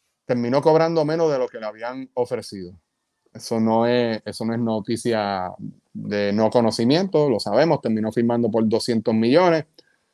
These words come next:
cuando él, antes de ser agente libre, le habían ofrecido más dinero, el cual terminó, pues, no aceptando. Pero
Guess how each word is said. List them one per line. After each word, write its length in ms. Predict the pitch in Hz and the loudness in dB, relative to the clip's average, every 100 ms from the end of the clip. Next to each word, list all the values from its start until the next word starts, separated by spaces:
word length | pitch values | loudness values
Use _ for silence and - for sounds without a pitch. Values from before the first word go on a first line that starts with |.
| _ _ | _ _
cuando 400 | - 110 107 107 | 0 4 6 6
él, 360 | 113 143 151 - _ | 6 4 0 -6 _
antes 240 | 117 110 123 | -8 -2 0
de 60 | |
ser 140 | 131 127 | 2 0
agente 300 | 127 127 127 | 0 -2 0
libre, 440 | 165 170 151 143 _ _ _ _ _ _ _ _ _ _ | 0 0 -2 -6 _ _ _ _ _ _ _ _ _ _
le 120 | 107 | -4
habían 200 | 104 107 | -2 -4
ofrecido 580 | 107 120 127 127 123 - _ | 0 0 0 0 0 -4 _
más 340 | 98 95 101 98 | -10 -6 -4 -4
dinero, 420 | 104 90 90 95 | -4 -4 -6 -6
el 80 | 92 | -2
cual 240 | 101 95 | -2 0
terminó, 420 | 101 98 101 127 | 0 2 4 2
pues, 180 | 151 98 | 2 -2
no 400 | 95 95 98 104 | 0 2 2 2
aceptando. 680 | - 107 101 - - 92 - _ _ - - - | 0 -2 -4 -4 -10 -10 -16 _ _ -16 -16 -6
Pero 520 | 104 101 101 98 | 0 4 4 4